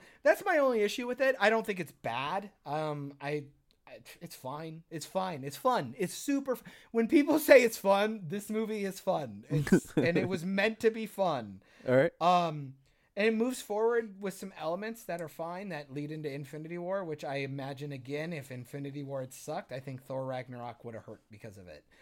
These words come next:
Speaker 2: Right.
Speaker 1: Um, it just lucked out. Came out at the right time. That's all. Uh, but yeah, that's my number twelve. It's a good movie, but, uh, doesn't deserve accolades or anything like that.
Speaker 2: Okay.
Speaker 1: So there you go. So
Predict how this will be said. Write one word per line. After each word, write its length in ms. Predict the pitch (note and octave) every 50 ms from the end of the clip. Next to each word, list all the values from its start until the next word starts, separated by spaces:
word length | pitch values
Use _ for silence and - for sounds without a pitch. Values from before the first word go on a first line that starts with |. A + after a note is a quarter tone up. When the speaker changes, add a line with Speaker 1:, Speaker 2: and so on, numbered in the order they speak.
| - - -
Speaker 2:
Right. 260 | G2 G2+ F2+ E2+ E2+
Speaker 1:
Um, 280 | G2 G2+ G2 G2 G2+ F#2+ F2 E2 D2 _ _ _ _ _ _ _ _ _ _ -
it 80 | - F3+
just 180 | E3+ B3 A3+ -
lucked 220 | C#4 C4+ - -
out. 340 | D4 D4+ B3 D3 - _ - -
Came 200 | F3+ F#3 F#3+ F#3+
out 140 | F#3+ F#3+
at 80 | F3 -
the 60 | F#3+
right 200 | F3 F3 E3+ E3
time. 280 | - D3+ C3+ A#2+ A2+ G#2+ _ _ _ -
That's 200 | - D#3+ D#3+ -
all. 280 | D3 C3+ C3+ C3 C3 _ _ _ _ _ _ -
Uh, 260 | C#3 C#3+ C#3+ C#3 C#3 C#3 _ _ _ _ _ _ D3+
but 220 | D#3 D#3 D#3 -
yeah, 160 | D#3+ D#3 C#3+ - - -
that's 200 | D#3 E3 E3+ -
my 120 | F#3 F#3
number 200 | F3+ F3+ D#3+ D#3+ D3
twelve. 360 | - - C#3+ D3 D#3 D3+ - _ _ _ _ -
It's 120 | C3+ -
a 20 | F3+
good 200 | B3 B3+ B3+ C4
movie, 380 | B3+ B3+ B3+ C4 C4 C4 B3+ A3 - -
but, 240 | F#3 F#3 F3+ - - -
uh, 240 | D#3 D#3 D#3 D3+ D3 - -
doesn't 280 | F#3 F3+ D#3 F3 E3+ D3
deserve 440 | D#3 C#3+ C#3 D3 C#3+ D3 C#3+ B2 - - A2+
accolades 460 | A2 - A2 G#2 G#2+ G#2 G2 F#2 F#2+
or 80 | G2
anything 280 | G2+ F#2+ F#2+ - - F2+ E2+
like 120 | D#2+ - _
that. 160 | C2+ A#1+ - _ _ _ _ _ _ _ _ _ _ _ _ _ - -
Speaker 2:
Okay. 200 | - - D#3 E3 - _ _ _
Speaker 1:
So 160 | _ - G2+ G2 F2+ _ _
there 140 | G2+ G#2+ G2+
you 100 | F#2+ F2
go. 100 | D#2 D2 - _ _ _ _ _ _ _ _ _ _ _ _ _ _ _ _ _ _ _ _ _ _ _ _ _ _ _ _ _ _ _ _ _ _ _ _ _ _ -
So 240 | G#2+ F#2 F2 E2+